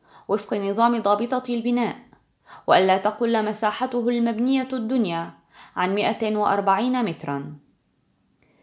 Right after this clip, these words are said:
اثنان، أن يشكل هذا البناء وحدة سكنية متكاملة. ثلاثة، أن تكون الأسرة مقيمة في الجمهورية العربية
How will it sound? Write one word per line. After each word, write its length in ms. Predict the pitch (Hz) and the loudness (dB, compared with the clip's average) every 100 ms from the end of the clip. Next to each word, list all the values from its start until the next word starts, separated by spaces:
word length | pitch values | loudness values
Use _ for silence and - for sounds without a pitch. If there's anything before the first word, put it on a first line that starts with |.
| _ _ 277 | _ _ -10
اثنان، 640 | - 294 311 311 302 330 - _ _ _ _ _ _ - - - | -2 0 2 2 0 -4 -16 _ _ _ _ _ _ -20 -4 0
أن 100 | 254 | 2
يشكل 440 | 262 285 302 285 | 2 0 -2 2
هذا 440 | 269 247 294 277 277 | 2 4 2 4 4
البناء 460 | 247 233 196 165 - _ _ _ - | 4 2 0 -2 -8 _ _ _ -4
وحدة 720 | 214 220 226 233 220 220 220 208 | -2 0 -2 0 0 -2 -6 -10
سكنية 680 | - 220 214 208 233 220 214 | -8 -6 -4 -2 -2 -2 -4
متكاملة. 920 | 196 196 220 269 226 180 139 127 - - _ _ _ _ _ _ _ _ _ _ _ | -6 -4 -2 -2 -4 -4 -8 -8 -12 -18 _ _ _ _ _ _ _ _ _ _ _
ثلاثة، 680 | - 220 254 262 254 240 - _ _ _ _ _ - - | 0 4 4 4 -2 -6 -8 _ _ _ _ _ -10 -4
أن 140 | 226 | 0
تكون 340 | 269 269 294 294 | -2 0 2 2
الأسرة 580 | 285 285 - 175 165 | 2 -4 0 0 0
مقيمة 640 | 175 185 - 226 214 214 208 | -6 -6 -4 -4 -2 -4 -4
في 100 | 214 | -6
الجمهورية 640 | 185 202 196 214 240 233 233 | -6 -6 -4 -2 0 -2 -2
العربية 640 | 202 190 196 208 233 220 | -2 0 0 0 -2 -2